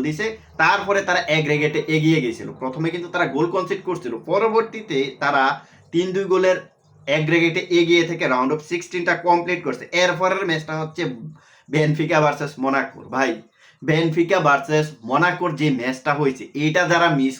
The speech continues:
করছেন, তারা অনেক কিছু মিস করে গেছেন। ভাই, কখনো এ গোল দিতেছে, কখনো ওই গোল দিতেছে, কখনো মোনাকো, কখনো বেনফিকা গোল দিতেছে। কখনো আবার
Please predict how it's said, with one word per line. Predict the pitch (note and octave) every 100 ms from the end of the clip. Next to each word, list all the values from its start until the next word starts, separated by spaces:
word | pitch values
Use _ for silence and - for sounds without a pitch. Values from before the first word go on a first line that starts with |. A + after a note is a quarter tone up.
| A#2+
করছেন, | A2+ A2+ G#2
তারা | A2+ B2 A#2
অনেক | A#2+ A#2+
কিছু | C3 B2
মিস | A2 G#2
করে | A2 G#2
গেছেন। | - - -
ভাই, | C3 B2+ - - C3
কখনো | B2 C#3+ C#3 C#3+
এ | D3+
গোল | D3 D3+
দিতেছে, | D#3 E3+ F3+ B2
কখনো | A#2+ C#3 C#3+ B2+
ওই | B2+ C3+
গোল | D3+
দিতেছে, | E3 F3 F3+ C#3+
কখনো | B2 A#2+ D3 B2+
মোনাকো, | B2 C#3+ D3 E3+ E3+
কখনো | A#2 G#2+ C#3 B2+
বেনফিকা | A#2 A2+ B2 B2+ C3
গোল | B2+ C3+
দিতেছে। | B2+ A#2 - - _ - - -
কখনো | C3+ D#3 E3
আবার | E3+